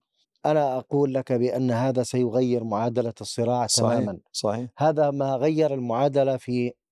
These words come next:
Speaker 1: آه، أيار، آه، ألفين وواحد وعشرين. للأسف أن هذا الأمر، آه، لا يحدث، وترك، آه، أهل غزة لوحدهم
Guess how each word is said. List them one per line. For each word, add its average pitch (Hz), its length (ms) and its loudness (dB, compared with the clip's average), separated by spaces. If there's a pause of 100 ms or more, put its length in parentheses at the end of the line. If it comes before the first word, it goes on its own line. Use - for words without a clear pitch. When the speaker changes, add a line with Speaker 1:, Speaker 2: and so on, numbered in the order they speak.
Speaker 1:
آه، 117 400 2
أيار، 131 520 0
آه، 107 480 -2
ألفين 120 260 -2
وواحد 107 280 -2
وعشرين. 98 360 -4 (260)
للأسف 156 640 0
أن 127 180 0
هذا 131 260 0
الأمر، 131 440 -2 (160)
آه، 113 400 0
لا 123 180 2
يحدث، 131 520 -4
وترك، 147 460 0
آه، 139 220 0 (160)
أهل 120 380 0
غزة 123 440 -2 (400)
لوحدهم 117 520 -2